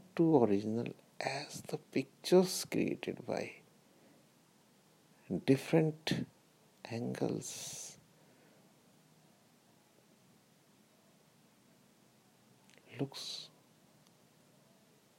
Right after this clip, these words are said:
absolutely above original. What is all that? They are the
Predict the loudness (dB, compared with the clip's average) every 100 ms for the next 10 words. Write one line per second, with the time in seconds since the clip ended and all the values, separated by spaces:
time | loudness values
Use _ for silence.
0 | _ _ _ -6 -6 -6 -6 -2 2 2
1 | 2 0 0 0 -4 -6 -8 -16 _ _
2 | _ -20 -20 _ -20 _ _ _ _ -20
3 | _ -20 -20 _ _ _ -6 -4 -4 -8
4 | -10 -10 -12 -12 -16 -18 -20 -20 -20 -20
5 | _ _ _ _ _ -20 -20 -20 -20 -20
6 | -20 -20 -20 -20 -12 4 4 6 4 2
7 | -12 -14 -16 -16 -20 -20 -20 -20 -20 -20
8 | -20 -20 -20 -20 -20 -20 -20 -20 -20 _
9 | -20 -20 -20 -12 -4 -4 -4